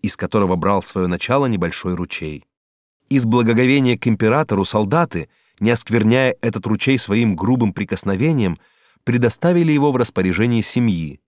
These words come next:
которую так выразительно называют «багрянародной». Наш возлюбленный супруг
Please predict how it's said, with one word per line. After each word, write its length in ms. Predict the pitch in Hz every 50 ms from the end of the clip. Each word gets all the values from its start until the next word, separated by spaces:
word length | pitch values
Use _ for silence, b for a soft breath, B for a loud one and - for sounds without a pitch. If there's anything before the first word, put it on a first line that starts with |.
| _ _ _ _ _ _ _ _ _ _ _ _ _
которую 380 | - 95 95 - 101 101 98 -
так 220 | - - - -
выразительно 600 | - 92 95 90 90 143 160 - 131 131 131 127
называют 560 | 120 110 101 110 98 101 110 113 104 - _ _ _ _ _ _ _ _ _ _ -
«багрянародной». 960 | 82 98 98 92 90 95 95 95 92 85 78 78 73 65 71 69 65 - _ _ _ _ _ _ _ _ _ _ _ _ B B B B B
Наш 280 | - 101 120 120 - -
возлюбленный 640 | 117 117 101 117 139 147 131 123 127 127 127 127 117
супруг 480 | - - 127 113 147 175 190 - -